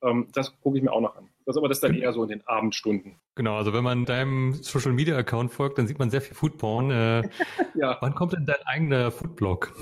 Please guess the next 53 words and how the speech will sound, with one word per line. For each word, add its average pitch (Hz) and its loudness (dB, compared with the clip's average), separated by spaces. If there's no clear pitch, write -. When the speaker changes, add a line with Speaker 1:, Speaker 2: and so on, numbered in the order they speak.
Speaker 1:
Äh, 147 0
nee, 160 2
den, 160 0
den 160 2
gibt's 180 -2
schon. 117 2
Äh, 139 0
den 143 0
habe 156 0
ich 170 0
aber 147 2
irgendwann 147 2
wieder 139 2
ein-, 175 -2
äh, - -20
eingestellt, 151 0
weil 127 2
Speaker 2:
Okay. 127 0
Speaker 1:
der - -16
keinen 127 -14
Traffic 143 -2
generiert 123 2
hat. 156 -6
Also 139 0
ursprünglich 185 0
war 160 0
mal 160 2
die 135 2
Idee, 151 0
oder 131 0
ich - -12
dachte, 139 -2
naja, 151 2
ich, 127 -10
ich - -12
mache - 0
halt 143 -6
auch 143 0
so, 120 0
ähm, 104 0
ähm, 120 4
ich 127 -2
nehme 139 2
halt 127 -2
was, 123 -2
was 123 0
ich - -6
auf, 143 2
wie 139 0
ich 147 -4
irgendwas 127 0
koche. 120 -2
Und - -14